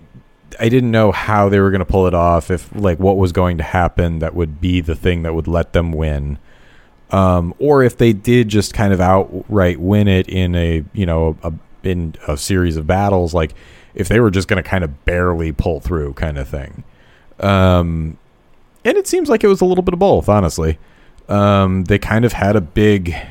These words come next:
miraculous come behind, come from behind. Um,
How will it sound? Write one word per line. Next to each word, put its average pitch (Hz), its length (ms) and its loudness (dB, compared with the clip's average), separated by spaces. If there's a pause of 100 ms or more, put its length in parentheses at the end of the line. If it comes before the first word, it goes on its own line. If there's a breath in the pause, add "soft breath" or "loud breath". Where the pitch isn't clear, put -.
(260 loud breath)
miraculous 98 720 -2
come 104 200 2
behind, 87 540 0
come 101 180 -2
from 92 180 -2
behind. 82 480 -2 (720 soft breath)
Um, 95 640 2